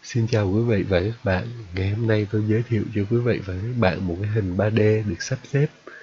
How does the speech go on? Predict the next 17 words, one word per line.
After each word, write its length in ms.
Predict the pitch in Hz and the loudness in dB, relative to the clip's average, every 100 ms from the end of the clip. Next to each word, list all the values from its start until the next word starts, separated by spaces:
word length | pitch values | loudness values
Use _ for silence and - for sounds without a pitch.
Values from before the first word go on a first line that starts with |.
| - - | -20 -10
bởi 200 | 80 80 | -2 0
rất 160 | 92 139 | 0 0
là 120 | 123 | 0
nhiều 340 | 101 92 90 85 | 0 2 2 0
trái 180 | - 110 117 | 0 -2 2
tim 320 | 113 107 104 | 4 4 2
màu 160 | 98 87 | -2 -2
hồng. 360 | 85 92 87 82 - - - - _ | -2 0 -2 -6 -14 -20 -20 -20 _
Và 540 | 95 87 87 90 87 85 85 | -8 -6 -4 -6 -6 -8 -6
nó, 380 | 90 101 113 131 131 - _ _ _ | -2 0 0 -2 -6 -10 _ _ _
trái 160 | - 113 - | -2 -2 0
tim 200 | 113 107 | -2 0
này 220 | 101 90 | 0 -2
tôi 140 | - 101 | -2 -2
vẽ 220 | 90 78 | 2 2
ba 200 | 110 110 | 2 2
D 100 | 107 | 2